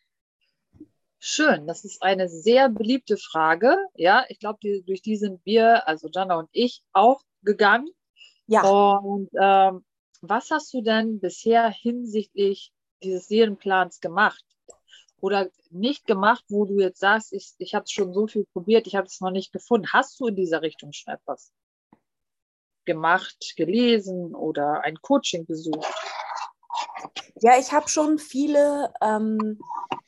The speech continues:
Speaker 2: ich hab so Astrologie gemacht, hab mir so Readings geben lassen.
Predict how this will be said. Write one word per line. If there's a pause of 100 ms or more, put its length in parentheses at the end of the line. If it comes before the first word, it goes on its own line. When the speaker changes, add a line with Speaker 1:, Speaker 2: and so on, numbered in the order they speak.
(560)
Speaker 2:
ich
hab
so
Astrologie
gemacht,
hab
mir
so
Readings
geben
lassen.